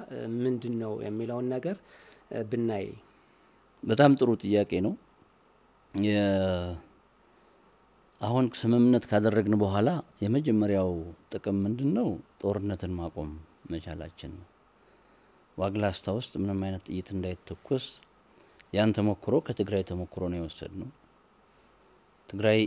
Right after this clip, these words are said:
Speaker 2: ፕሪቶሪያ ከተ-፣ ስምምነት ከተፈጸመ በኋላ የነበረው ነገር ምንድን ነው? ሰላም ከሁሉም ነገር በላይ ነው የሚል ነገር ነው የነበረው።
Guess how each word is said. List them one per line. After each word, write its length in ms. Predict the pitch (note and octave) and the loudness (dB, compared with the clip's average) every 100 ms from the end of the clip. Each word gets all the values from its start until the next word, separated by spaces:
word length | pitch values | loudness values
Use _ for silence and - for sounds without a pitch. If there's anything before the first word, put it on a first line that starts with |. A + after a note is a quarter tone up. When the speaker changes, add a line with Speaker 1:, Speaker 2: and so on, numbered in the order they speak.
| - | 0
Speaker 2:
ፕሪቶሪያ 420 | - G2+ G2+ G2+ | -4 -2 0 0
ከተ-፣ 380 | F#2+ - F#2+ F#2 | -2 -2 0 0
ስምምነት 460 | - G2 G2+ G2+ - | -2 -2 0 -2 -2
ከተፈጸመ 500 | F#2 F#2 F2+ F#2 F#2 | -8 -6 -8 -4 -4
በኋላ 300 | F2+ F2 F#2 B2+ C#3 _ _ G#2 | -4 -6 -4 -6 -8 _ _ -6
የነበረው 520 | G2+ G#2 G2+ G2+ F#2+ | -2 -2 -2 -2 -2
ነገር 240 | F#2 F#2+ | -2 -4
ምንድን 300 | G2 G2 G#2+ | -4 -2 0
ነው? 120 | B2+ C#3+ - - - - - | -2 -4 -10 -20 -20 -20 -12
ሰላም 320 | - G2+ A2 A2 | -4 0 0 0
ከሁሉም 380 | - C#3 A2 G2+ | 2 2 2 -2
ነገር 240 | F#2+ F#2+ | -2 -2
በላይ 280 | F#2 F#2 F#2 | -2 -2 -4
ነው 120 | F2 E2+ | -4 -8
የሚል 280 | E2+ A2+ C3+ | -6 -6 -6
ነገር 220 | F#2 E2+ | -6 -8
ነው 100 | D#2 | -10
የነበረው። 380 | D2+ D2+ - - | -12 -14 -18 -20